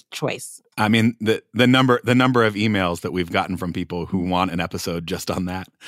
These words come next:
Speaker 2: y-, you know, like, "My partner and I are not aligned on this." And I've struggled to figure out, like, what does that episode actually look like? 'Cause,
Speaker 1: Yeah.
Speaker 2: um, ni-, neither of us
Speaker 1: A R P?
Speaker 2: are m-, <laughs> mar-, marriage counselors. <laughs>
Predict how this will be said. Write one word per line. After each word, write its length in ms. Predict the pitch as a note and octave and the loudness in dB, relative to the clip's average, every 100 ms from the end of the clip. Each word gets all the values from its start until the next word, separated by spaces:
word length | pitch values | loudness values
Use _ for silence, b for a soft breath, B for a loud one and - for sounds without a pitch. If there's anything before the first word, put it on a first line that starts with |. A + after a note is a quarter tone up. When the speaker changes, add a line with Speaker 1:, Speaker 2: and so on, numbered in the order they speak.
| B B B2 | B B -8
Speaker 2:
y-, 100 | B2 | -2
you 140 | B2 A2 | 2 4
know, 120 | G2+ | 4
like, 300 | G2 F#2+ - | 4 2 0
"My 160 | F#2+ | 0
partner 340 | F#2 G#2+ G2+ G2 | 2 2 2 2
and 80 | F2+ | 2
I 140 | F2+ | 2
are 100 | F2 | 2
not 320 | F2 F2+ F#2+ | 2 0 0
aligned 340 | F#2 F2+ F#2 F2 | -2 0 0 -2
on 160 | F2 | -4
this." 340 | F2 E2+ - - | -6 -8 -12 -8
And 320 | F#2+ F#2+ F#2 - | -2 0 0 0
I've 160 | G2 F#2 | -2 -2
struggled 320 | G#2 F#2 E2+ | -2 -2 -4
to 60 | |
figure 240 | E2+ F2 E2+ | -6 -6 -4
out, 100 | D#2 | -6
like, 160 | D#2+ | -8
what 140 | F#2 F2 | -6 -6
does 100 | E2 | -8
that 220 | E2 - | -10 -12
episode 320 | E2+ - E2 | -12 -10 -10
actually 260 | D#2+ - E2 | -10 -12 -14
look 180 | E2 - | -12 -10
like? 180 | D#2 | -12
'Cause, 260 | - E2 - b b | -12 -14 -14 b b
Speaker 1:
Yeah. 280 | D#3 A#2+ C3 | -4 -4 -2
Speaker 2:
um, 300 | F2 E2 E2 | -2 -2 -4
ni-, 260 | F#2 F2+ G2+ - | -2 0 0 0
neither 240 | G2 A2+ | 0 2
of 60 | A2+ | 4
us 80 | |
Speaker 1:
A 60 | F#3 | 6
R 100 | F#3 | 6
P? 320 | - F#3 A#3+ - | 6 6 2 -2
Speaker 2:
are 60 | - | -2
m-, 200 | A#2 - | -2 0
<laughs> 0 | |
mar-, 340 | G#2+ F3 D#3+ - F3+ | 4 4 4 2 4
marriage 360 | G#3+ E3 E3+ - | 6 4 2 0
counselors. 760 | D#3+ A#2+ D3 - D3+ B3+ - | 0 0 0 2 2 0 -4
<laughs> 40 | - | -6